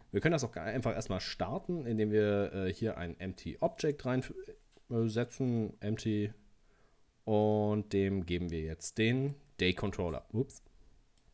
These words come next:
Rein da. So. Ähm,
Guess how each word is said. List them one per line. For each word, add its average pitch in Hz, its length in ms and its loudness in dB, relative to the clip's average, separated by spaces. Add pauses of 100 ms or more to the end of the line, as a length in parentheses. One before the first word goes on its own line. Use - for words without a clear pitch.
(640)
Rein 95 200 0
da. 80 180 0 (260)
So. - 200 -6 (1040)
Ähm, 110 500 4